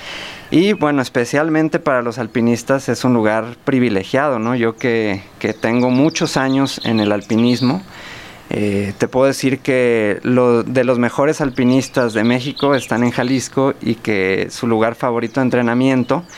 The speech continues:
es el Nevado de Colima, porque cumple muchas, muchas características. Tiene altura, tiene, este, oportunidad de hacer ejercicio aeróbico,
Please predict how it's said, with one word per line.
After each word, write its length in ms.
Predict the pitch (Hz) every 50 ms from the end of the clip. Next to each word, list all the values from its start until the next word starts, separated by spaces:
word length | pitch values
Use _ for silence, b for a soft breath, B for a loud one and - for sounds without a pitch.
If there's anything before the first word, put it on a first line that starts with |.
| B B B B B B B -
es 240 | 113 113 113 - -
el 200 | 127 127 127 120
Nevado 260 | 117 110 107 104 113
de 60 | 117
Colima, 440 | - - 131 143 190 208 202 175 139 -
porque 220 | - 113 - 107
cumple 380 | - - 120 120 120 131 143 139
muchas, 880 | 131 123 123 131 127 - - 147 139 127 - - - - - - - -
muchas 420 | - - 120 123 123 - 156 143 -
características. 880 | - 139 131 117 - - 123 123 180 190 - - 135 - - 101 -
Tiene 220 | - - 117 120 120
altura, 680 | 113 107 - - - 139 139 147 139 127 131 123 120 -
tiene, 640 | - 123 120 120 120 120 117 113 110 104 - - -
este, 800 | - 104 104 101 - - - - - 107 98 98 95 85 - - -
oportunidad 540 | - 120 - - 117 - 120 117 113 113 113
de 80 | 117
hacer 260 | 120 117 - - 120
ejercicio 440 | 117 110 120 110 - 120 110 - 117
aeróbico, 680 | 104 107 117 120 123 120 127 117 - - 123 120 117